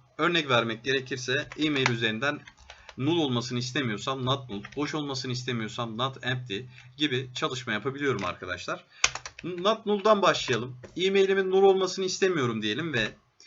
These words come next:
null olduğu takdirde mesaj olarak e-mail null,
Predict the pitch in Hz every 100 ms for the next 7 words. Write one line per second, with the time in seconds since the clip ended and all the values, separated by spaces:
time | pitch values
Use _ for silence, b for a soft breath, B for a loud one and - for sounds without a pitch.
0 | B B 131 202 190 185 208 196 151 -
1 | 120 113 151 160 120 127 190 180 127 107
2 | 131 - - - - - - - - 180
3 | 156 127 127 127 - 131 165 175